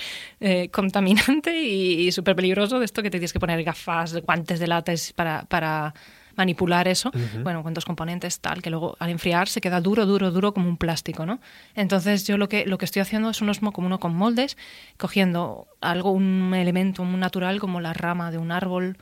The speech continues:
Speaker 1: madera, pues, troncos, maderas de, de árboles, eh, lo uno a,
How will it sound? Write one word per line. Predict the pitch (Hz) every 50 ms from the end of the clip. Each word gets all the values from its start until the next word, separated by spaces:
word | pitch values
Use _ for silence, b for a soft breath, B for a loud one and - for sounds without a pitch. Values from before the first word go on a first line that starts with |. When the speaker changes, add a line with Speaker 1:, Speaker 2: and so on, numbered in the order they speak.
| B B B B B _ _
Speaker 1:
madera, | 170 165 160 165 165 170 170 165 160 160 160 160 165 170 180
pues, | - - 170 165 147 -
troncos, | - 180 175 175 - 156 156 - -
maderas | 196 190 165 160 156 160 156 156 165 -
de, | 165 160 160 165
de | - - - - - - - -
árboles, | - 160 185 175 180 220 254 - B B B B B B B B B B B
eh, | - 196 180 175 175 175 175 170 170 175 180 175 175 175 180 165 - - -
lo | 190 185 185
uno | 180 202 226 240 277 302 330 311 -
a, | - 185 170 165 165 156 156 151 156 151 - -